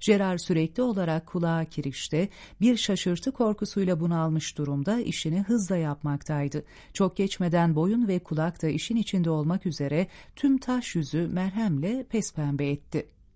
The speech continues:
Heykeli sol duvar boyunca uzanan küçük yatağa yatırarak bir an inceledi.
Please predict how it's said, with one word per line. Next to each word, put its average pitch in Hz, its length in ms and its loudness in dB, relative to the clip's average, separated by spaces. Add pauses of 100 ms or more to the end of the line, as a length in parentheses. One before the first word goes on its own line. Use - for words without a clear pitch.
(120)
Heykeli 247 420 6
sol 277 280 4
duvar 220 300 2
boyunca 190 340 4
uzanan 175 400 2
küçük 220 340 -2
yatağa 202 320 0
yatırarak 160 640 0
bir 214 100 2
an 190 140 0
inceledi. 147 600 0